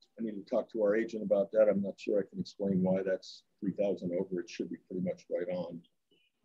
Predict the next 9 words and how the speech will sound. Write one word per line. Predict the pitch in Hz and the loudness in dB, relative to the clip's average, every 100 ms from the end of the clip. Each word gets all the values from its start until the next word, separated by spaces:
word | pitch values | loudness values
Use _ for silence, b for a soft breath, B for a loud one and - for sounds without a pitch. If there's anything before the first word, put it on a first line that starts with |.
| _ _ _ _ 92 | _ _ _ _ -2
Um, | 92 92 90 87 87 - _ _ _ _ _ _ _ _ _ _ _ _ _ _ _ _ - | 2 4 4 2 -4 -14 _ _ _ _ _ _ _ _ _ _ _ _ _ _ _ _ -14
accounting, | - 143 147 156 151 147 - _ _ 135 | 2 6 8 8 6 2 -4 _ _ 4
this | 147 - | 4 8
is, | 165 131 - - | 8 8 4 -2
this | 147 147 | 0 0
is | 151 143 | 2 8
the | 131 | 8
account | 117 131 127 120 120 | 8 6 8 6 8
that, | 113 | 6